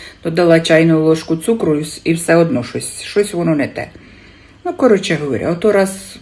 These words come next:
спробувала, більше його робити, ясне діло, що не буду. Нічого такого, е, супер-пупер немає. І солі багато, дві чайних ложки, багато солі і все,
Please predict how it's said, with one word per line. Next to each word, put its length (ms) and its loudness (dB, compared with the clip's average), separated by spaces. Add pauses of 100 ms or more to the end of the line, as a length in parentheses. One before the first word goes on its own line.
(100)
спробувала, 600 -2
більше 340 -4
його 200 -2
робити, 300 -4
ясне 320 -6
діло, 280 -8
що 160 -14
не 100 -12 (120)
буду. 220 -16 (1600)
Нічого 500 4
такого, 600 4
е, 260 -8 (800)
супер-пупер 800 -2 (1300)
немає. 500 -6 (720)
І 60 -2
солі 380 0
багато, 500 2
дві 160 -2
чайних 460 -2
ложки, 400 -2
багато 500 -2
солі 540 -4
і 60 -14
все, 320 -12